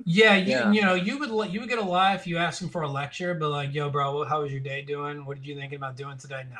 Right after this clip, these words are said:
Speaker 1: he, he's done. He's
Speaker 2: Yeah. <laughs> I guess he's one thing we can remember from him then, and I guess that he left an example for us. I mean, so many things, but how he really took advantage of the time he had.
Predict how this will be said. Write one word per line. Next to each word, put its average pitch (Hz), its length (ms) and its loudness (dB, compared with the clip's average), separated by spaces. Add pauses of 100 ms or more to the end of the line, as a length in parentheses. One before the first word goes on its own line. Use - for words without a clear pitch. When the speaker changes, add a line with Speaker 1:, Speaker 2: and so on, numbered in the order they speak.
(100)
Speaker 1:
he, 131 180 -20
he's 127 160 -12
done. - 140 -20 (240)
He's 135 240 -2
Speaker 2:
Yeah. 277 280 4 (140)
<laughs> - 160 -14
I 147 60 2
guess 185 240 -2
he's - 300 -4
one 156 260 0
thing 151 220 -6
we 143 100 0
can 139 200 -6
remember 117 460 0
from 104 180 -4
him 107 200 -4
then, 107 360 -2
and 127 120 2
I 135 60 8
guess 147 260 4
that 123 160 6
he 127 160 -8
left 123 280 -2
an 131 80 -14
example 117 400 -6
for 113 200 -6
us. 104 360 -4 (440)
I - 60 0
mean, 135 120 2
so 160 160 4
many 139 140 2
things, 113 540 -4
but 113 260 4 (360)
how 139 200 4
he 139 120 0
really 135 400 2
took 139 220 2
advantage 120 460 0
of 107 200 -4
the 113 100 -4
time 107 380 0
he 110 120 -8
had. 98 320 -6